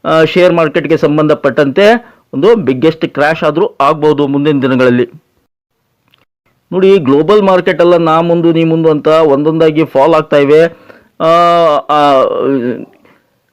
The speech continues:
ಯುರೋಪಿಯನ್ ಮಾರ್ಕೆಟ್ ನೋಡಿ, ಫುಟ್ಸೆ ಆಗಿರ್ಬೋದು, ಹಾಗೆ ಸ್-, ಡಾಕ್ಸ್, ಸಿ ಎ ಸಿ, ಬ್ರಿಟನ್‌ದು ಅವೆಲ್ಲ ನೋಡಿ ಸಿಕ್ಕಾಪ-, ಆ, ಸಾಕಷ್ಟು ಫಾಲ್ ಆಗಿವೆ. ಲಂಡನ್ ಮಾರ್ಕೆಟ್ ನೋಡಿ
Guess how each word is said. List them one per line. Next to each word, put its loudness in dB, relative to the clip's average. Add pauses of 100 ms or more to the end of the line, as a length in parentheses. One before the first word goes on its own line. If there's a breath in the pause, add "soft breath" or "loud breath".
(120)
ಯುರೋಪಿಯನ್ 0
ಮಾರ್ಕೆಟ್ -2
ನೋಡಿ, 2
ಫುಟ್ಸೆ -2
ಆಗಿರ್ಬೋದು, 0 (1900)
ಹಾಗೆ 2
ಸ್-, -12 (420)
ಡಾಕ್ಸ್, -2 (120)
ಸಿ -2
ಎ 4
ಸಿ, 0 (320 loud breath)
ಬ್ರಿಟನ್‌ದು 0
ಅವೆಲ್ಲ 2
ನೋಡಿ -2 (280 soft breath)
ಸಿಕ್ಕಾಪ-, -2
ಆ, 2
ಸಾಕಷ್ಟು -2
ಫಾಲ್ 0
ಆಗಿವೆ. 2
ಲಂಡನ್ 0
ಮಾರ್ಕೆಟ್ -2
ನೋಡಿ 0